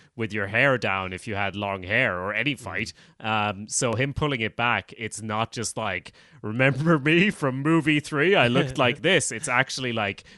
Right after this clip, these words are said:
Speaker 1: "This is the way I would hair, wear my hair if I was going into a fight." So that's
Speaker 2: Yeah.
Speaker 1: why it has significance to me and not just the <laughs> camera that's filming this, you know?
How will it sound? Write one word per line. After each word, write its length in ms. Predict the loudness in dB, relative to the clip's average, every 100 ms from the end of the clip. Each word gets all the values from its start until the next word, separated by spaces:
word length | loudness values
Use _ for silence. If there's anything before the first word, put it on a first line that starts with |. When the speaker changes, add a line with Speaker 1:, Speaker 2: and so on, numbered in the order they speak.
| -2
Speaker 1:
"This 180 | 0 0
is 120 | -2
the 40 |
way 200 | 2 4
I 80 | 4
would 140 | 2 0
hair, 240 | 0 0
wear 300 | -4 -6 -4
my 240 | -2 -4 -4
hair 480 | -2 0 0 -2 -6
if 200 | -10 -6
I 100 | -6
was 160 | -6
going 300 | -6 -4 -4
into 260 | -6 -8 -12
a 60 | -12
fight." 420 | -6 -4 -4 -8 -8
So 160 | -8
that's 240 | -6 -6 -4
Speaker 2:
Yeah. 60 |
Speaker 1:
why 80 | -6
it 80 | -4
has 160 | -4 -4
significance 540 | -6 -10 -10 -10 -10
to 80 | -8
me 320 | -6 -6 -6 -10 -6
and 160 | -4
not 160 | -2 -4
just 180 | -6 -10
the 80 | 2
<laughs> 120 | 4
camera 280 | 6 4 2
that's 220 | -2 -4
filming 420 | -4 -4 -6 -8
this, 280 | -6 -6 -4
you 80 | -4
know? 180 | -4